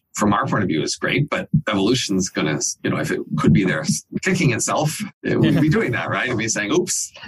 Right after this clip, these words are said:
Speaker 1: that was a mistake. Let's try that again." But in the long run, evolution wins, right? It gets to try lots of things, and eventually something will get tried that, that wins, and that'll take over. I mean, the idea is that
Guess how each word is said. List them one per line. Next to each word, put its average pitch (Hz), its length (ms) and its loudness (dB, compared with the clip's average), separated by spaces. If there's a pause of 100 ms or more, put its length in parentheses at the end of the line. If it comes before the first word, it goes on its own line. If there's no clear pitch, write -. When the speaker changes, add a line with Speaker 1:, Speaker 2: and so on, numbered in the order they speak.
(420)
Speaker 1:
that 233 280 0
was - 160 0
a - 60 -4
mistake. 110 400 -2 (680)
Let's 427 200 -2
try 254 180 -2
that - 160 -2
again." 95 300 -2 (260)
But - 400 0
in - 140 4
the 110 80 0
long - 200 0
run, 135 220 -2
evolution 127 400 0
wins, 185 320 -2
right? 185 180 -4
It - 260 -8
gets - 200 -2
to - 80 -6
try 156 220 -2
lots 110 340 0
of - 60 -4
things, 170 260 4
and 110 80 2
eventually 113 540 -2 (200)
something - 380 -2
will 90 80 0
get 92 180 -2
tried 98 360 -4
that, - 260 -2
that 92 160 2
wins, 180 300 4
and 104 340 0 (240)
that'll - 220 -4
take - 180 -4
over. - 180 -2 (120)
I 123 40 2
mean, 117 120 4
the 110 80 2
idea 107 260 -2
is 101 120 -2
that 90 180 -6